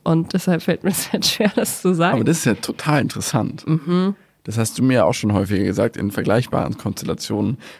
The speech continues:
Speaker 2: Wenn du nämlich sagen würdest, in so einer Situation, „Das macht mich irgendwie jetzt traurig, dass du gehst, weil ich will dich eigentlich nur für mich alleine haben und ich
Speaker 1: Mhm.
Speaker 2: bin total s-, n-,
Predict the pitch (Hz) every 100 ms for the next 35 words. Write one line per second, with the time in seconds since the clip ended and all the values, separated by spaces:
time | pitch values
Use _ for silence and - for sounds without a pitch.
0 | - 120 151 160 120 107 104 123 131 98
1 | 98 95 131 - - 101 101 101 95 104
2 | 120 110 - 113 107 120 - - - -
3 | - - - _ _ _ _ - 107 123
4 | 120 113 - 107 104 104 101 - - 131
5 | 156 127 110 - - 139 151 151 101 107
6 | 87 - _ _ _ _ - 110 127 113
7 | - 117 101 - 113 117 113 104 104 95
8 | 113 135 101 98 101 98 95 160 107 -
9 | 113 101 101 - - - 50 90 85 -
10 | 78